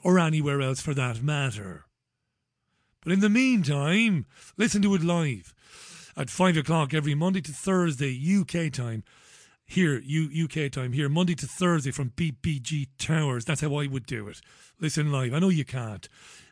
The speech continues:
I know, dif-, depending on where you are in the world, I know you can't. It might be at stupid o'clock in the morning, I get it. But go to richie allen dot podomatic dot com and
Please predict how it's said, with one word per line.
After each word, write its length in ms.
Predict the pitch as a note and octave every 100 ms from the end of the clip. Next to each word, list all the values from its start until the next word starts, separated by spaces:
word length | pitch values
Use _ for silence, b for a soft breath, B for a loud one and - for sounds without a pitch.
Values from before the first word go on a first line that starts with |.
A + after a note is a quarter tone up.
| -
I 120 | C#3+
know, 180 | D#3+ C#3+
dif-, 360 | - D#3+ -
depending 300 | - E3 F3
on 80 | D3
where 80 | C#3
you 140 | C3
are 140 | C3 B2
in 60 |
the 80 | A2+
world, 220 | A#2 A#2
I 60 | A2+
know 100 | A#2+
you 140 | G#2+
can't. 360 | - A#2 A2 G#2 b b b b b
It 240 | C3+ B2 C3
might 160 | B2
be 100 | A#2
at 100 | A2+
stupid 560 | - - - F3 D#3 D3
o'clock 500 | C3+ - D3 B2+ - B B B B
in 220 | D3 C#3
the 80 | B2
morning, 340 | C#3+ E3 D3 C3
I 80 |
get 300 | C3 F3 E3+
it. 160 | D3+ - B B B
But 180 | - D#3
go 180 | G#3 G#3+
to 260 | - F#3+ D3+
richie 400 | F3+ - F3+ D3+
allen 300 | D#3+ E3 D#3
dot 260 | D#3 E3 -
podomatic 640 | F#3 G#3+ D#3+ E3+ D#3+ B2
dot 240 | B2 A#2 -
com 420 | C#3 C3 B2+ A#2 B B B B
and 720 | C#3 C#3 C#3+ D3+ D#3+ D#3+ B2+